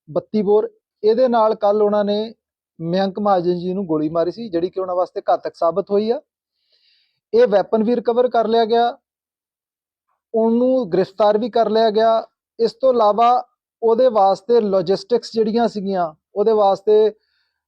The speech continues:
ਗੱਡੀ ਦਾ ਇੰਤਜ਼ਾਮ ਕਰਕੇ ਰੱਖਣਾ, ਉਹਦੇ ਮੋਟਰਸਾਈਕਲ ਨੂੰ ਕਿਸੇ ਅਨਨੋਨ ਜਗ੍ਹਾ ਤੇ ਛੁਪਾ ਦੇਣਾ, ਵਾਰਦਾਤ ਤੋਂ ਬਾਅਦ ਵੈਪਨ ਦਾ ਛੁਪਾ ਦੇਣਾ। ਇਹਦੇ ਨਾਲ ਇੱਕ co-accused ਵਰੁਣ ਠਾਕੁਰ ਨੂੰ ਵੀ ਗ੍ਰਿਫਤਾਰ ਕੀਤਾ ਗਿਆ।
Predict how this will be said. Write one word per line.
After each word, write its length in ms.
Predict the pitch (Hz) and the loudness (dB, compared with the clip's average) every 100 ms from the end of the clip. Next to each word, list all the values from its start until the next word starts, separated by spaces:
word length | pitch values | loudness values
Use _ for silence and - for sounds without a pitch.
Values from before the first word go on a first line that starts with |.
| _ 147 143 | _ -8 -4
ਗੱਡੀ 260 | 175 214 | -2 0
ਦਾ 120 | 220 226 | 2 0
ਇੰਤਜ਼ਾਮ 420 | 202 202 214 208 | 0 -2 -2 -2
ਕਰਕੇ 360 | 208 185 208 | -2 -2 0
ਰੱਖਣਾ, 480 | 202 - 208 214 214 _ _ _ - | -2 -2 -4 -4 -6 _ _ _ -2
ਉਹਦੇ 180 | 214 233 | 0 2
ਮੋਟਰਸਾਈਕਲ 640 | 196 190 190 208 185 214 | 0 -2 -2 -2 0 0
ਨੂੰ 120 | 214 | 0
ਕਿਸੇ 260 | 208 214 214 202 | -2 0 0 0
ਅਨਨੋਨ 260 | 196 214 214 | -2 0 0
ਜਗ੍ਹਾ 260 | 208 220 | 0 0
ਤੇ 200 | 214 226 | 0 0
ਛੁਪਾ 360 | 208 - 202 190 | -2 -2 0 0
ਦੇਣਾ, 360 | 202 208 208 202 _ _ - 170 | 0 0 0 -2 _ _ -20 -10
ਵਾਰਦਾਤ 440 | 151 185 196 214 214 226 | -2 0 2 0 0 0
ਤੋਂ 120 | 220 | 0
ਬਾਅਦ 300 | 196 196 202 | 2 2 2
ਵੈਪਨ 480 | 139 160 160 214 208 | -2 -2 -2 -2 -2
ਦਾ 100 | 208 | -4
ਛੁਪਾ 260 | - 185 | -2 -2
ਦੇਣਾ। 360 | 165 180 185 170 _ _ _ _ _ _ _ _ _ 214 | 0 -2 -4 -6 _ _ _ _ _ _ _ _ _ 0
ਇਹਦੇ 280 | 233 269 262 | 2 4 4
ਨਾਲ 320 | 226 233 - | 4 2 2
ਇੱਕ 220 | 233 233 226 | -2 -2 -10
co-accused 1120 | - 226 240 247 233 226 226 202 220 190 160 | 0 4 4 2 2 2 2 0 -4 -2 0
ਵਰੁਣ 300 | 202 226 214 | 2 2 0
ਠਾਕੁਰ 380 | 202 180 202 | -2 0 -2
ਨੂੰ 140 | 190 190 | 0 -4
ਵੀ 200 | 226 285 196 | -6 -12 -8
ਗ੍ਰਿਫਤਾਰ 380 | 175 170 170 151 | -6 -4 -4 -6
ਕੀਤਾ 340 | - - 147 | -8 -6 -4
ਗਿਆ। 220 | 135 135 | -2 -4